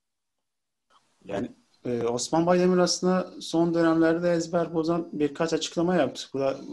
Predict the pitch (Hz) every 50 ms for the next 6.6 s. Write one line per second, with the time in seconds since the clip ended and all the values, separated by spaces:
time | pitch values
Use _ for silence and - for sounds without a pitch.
0 | - 127 123 - 135 139 135 - - - - - - - - - - 143 - -
1 | 143 - 185 - 285 - - - _ _ - - _ _ _ _ _ _ _ _
2 | _ - - 117 117 113 107 - - _ _ _ _ _ _ _ - 123 139 165
3 | 180 175 180 185 190 190 - - - - _ - 143 127 131 143 180 180 - 175
4 | 156 139 139 151 160 165 - - - _ _ - 135 127 123 117 120 139 165 165
5 | - 165 151 - 175 165 165 151 151 147 - - 143 139 139 139 - 156 160 165
6 | - - - - - 139 139 - - - -